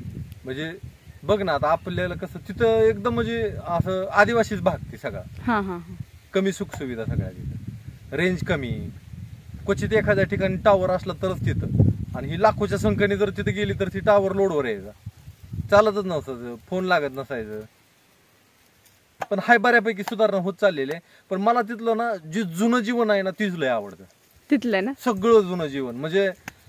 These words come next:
Speaker 1: टेन्शन नाही, ही बाकीचं झकपका काय नाही, म्हणजे कुठलंच काय नाही.
Speaker 2: सिमेंटची जंगलं नाही ती.
Speaker 1: सिमेंटची जंगलं नाही ती, सगळे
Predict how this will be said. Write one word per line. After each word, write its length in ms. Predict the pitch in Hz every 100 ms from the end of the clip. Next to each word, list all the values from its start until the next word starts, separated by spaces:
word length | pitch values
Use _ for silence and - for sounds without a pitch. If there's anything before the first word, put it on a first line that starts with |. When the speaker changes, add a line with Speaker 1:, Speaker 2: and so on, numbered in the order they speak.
| - - - _ _ _ _ _ _ _
Speaker 1:
टेन्शन 380 | 285 294 254 262
नाही, 460 | 247 226 226 220 170
ही 80 | 202
बाकीचं 440 | 196 240 226 196
झकपका 520 | 214 226 - 220 208 208
काय 280 | 214 202
नाही, 360 | 202 196 180 175 -
म्हणजे 580 | - - - - - -
कुठलंच 420 | - 233 254 233
काय 200 | - 139
नाही. 180 | 117 -
Speaker 2:
सिमेंटची 560 | - - 269 226 226 240
जंगलं 340 | 254 233 208
नाही 180 | 202 190
ती. 140 | -
Speaker 1:
सिमेंटची 360 | 190 185 160 -
जंगलं 340 | 156 160 147
नाही 180 | 139 131
ती, 100 | 131
सगळे 360 | - 135 -